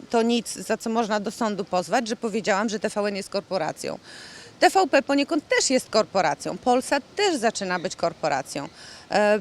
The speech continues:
pytanie o tempo tych zmian i o kierunek tych zmian, prawda? Bo zarówno Polsat, który był, umówmy się, firmą rodzinną na początku, jak i T V N, który był firmą, firmą założoną przez Mariusza Waltera i jego najbliższe grono współpracowników, umówmy się, z pewną misją,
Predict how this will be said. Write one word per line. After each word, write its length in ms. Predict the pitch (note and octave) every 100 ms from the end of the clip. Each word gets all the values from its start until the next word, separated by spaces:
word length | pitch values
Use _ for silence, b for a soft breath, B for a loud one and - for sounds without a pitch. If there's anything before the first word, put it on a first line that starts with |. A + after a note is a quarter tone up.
| -
pytanie 520 | D4+ E4 F4+ E4+ D#4
o 100 | C#4+
tempo 440 | - D#4+ D4 C4
tych 220 | - B3 -
zmian 360 | A#3+ B3 D#4
i 120 | D4
o 60 | D4+
kierunek 500 | - C#4 A3+ F3+ -
tych 200 | F#3+ D#3
zmian, 340 | F3+ E3+ C#3
prawda? 400 | D#3+ F3 F#3 C4+
Bo 220 | A#3+ A#3+ - B B
zarówno 440 | F3+ A#3+ D4+ C#4 C#4
Polsat, 520 | C4 B3+ - C4 B3+
który 220 | - A#3
był, 240 | G3 A#3+ G#3+
umówmy 340 | B3 A#3+ A#3+
się, 140 | -
firmą 320 | A3+ B3 A#3+ A3
rodzinną 500 | A#3+ A3+ A#3 A3+ A3+
na 120 | A3
początku, 480 | - - G#3 - A3
jak 220 | B3 D4
i 60 |
T 100 | C4+
V 120 | B3 A3
N, 240 | G#3+ G3+
który 200 | A3+ G3+
był 180 | G#3+ G#3+
firmą, 380 | A3 G#3+ G#3+ G3+ B -
firmą 340 | B3+ A3+ G#3+
założoną 500 | G3+ G#3 G#3+ G#3+ G3+
przez 240 | G3 G#3+ G3+
Mariusza 440 | A3+ G#3+ G#3+ G#3+
Waltera 480 | G3 G#3 G#3 G3+ G3+
i 220 | G3+ G#3+
jego 260 | G#3+ G#3 A3
najbliższe 460 | G#3 F#3+ A3 G#3+
grono 260 | F#3 G#3 G3+
współpracowników, 760 | - G3+ G#3 G#3 G3 G#3 - -
umówmy 320 | A3 A3 G3+
się, 120 | - G3+
z 60 |
pewną 340 | - A#3 A3+ A3
misją, 480 | G#3+ - G#3 A3